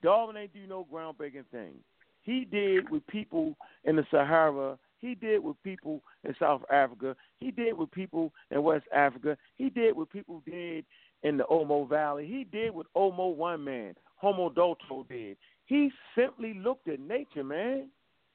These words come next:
That's all he did. And I'm laughing at y'all saying, "Why do my people come at me so crazy?" When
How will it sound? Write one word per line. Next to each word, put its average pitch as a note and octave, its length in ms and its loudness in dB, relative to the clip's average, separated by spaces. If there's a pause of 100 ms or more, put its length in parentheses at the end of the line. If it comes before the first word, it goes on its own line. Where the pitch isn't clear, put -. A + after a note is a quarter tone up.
(380)
That's D#4+ 240 2 (220)
all C#4+ 240 4
he C4+ 200 -12
did. B3+ 280 -10 (280)
And A#3 160 -8 (100)
I'm A#3 340 -12
laughing E4 340 -6
at G3 160 -10
y'all F#3+ 320 0
saying, F#3 320 -14 (800)
"Why D4 540 -6
do B3 100 -10
my A#3 140 -6
people A3+ 260 -16
come G#3 260 -4
at G#3 80 -12
me G3+ 140 -10
so F#3+ 160 -2
crazy?" F3+ 500 -6 (600)
When G#3 220 6